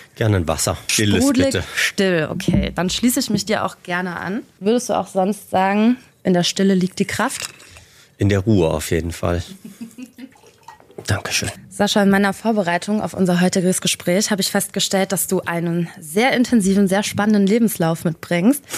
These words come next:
Speaker 2: <laughs> der, der ganz viele unerwartete Wendungen auch mit sich gebracht hat.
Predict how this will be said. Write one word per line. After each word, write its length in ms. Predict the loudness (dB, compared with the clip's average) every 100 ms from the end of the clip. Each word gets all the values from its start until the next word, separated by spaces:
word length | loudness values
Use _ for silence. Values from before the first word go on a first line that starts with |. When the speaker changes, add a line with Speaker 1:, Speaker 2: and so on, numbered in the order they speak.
| -14
Speaker 2:
<laughs> 320 | -16 -20 -6 -2
der, 80 | -2 -2 0 0 2 2 2 0 0 -2 -2 0
der 100 | 0
ganz 260 | 0 -2 0
viele 340 | 2 4 4
unerwartete 680 | 4 4 4 0 0 0 0
Wendungen 420 | 4 4 4 4
auch 180 | 0 0
mit 160 | -2
sich 160 | -2 -4
gebracht 480 | -4 -2 -4 -4 0
hat. 200 | 0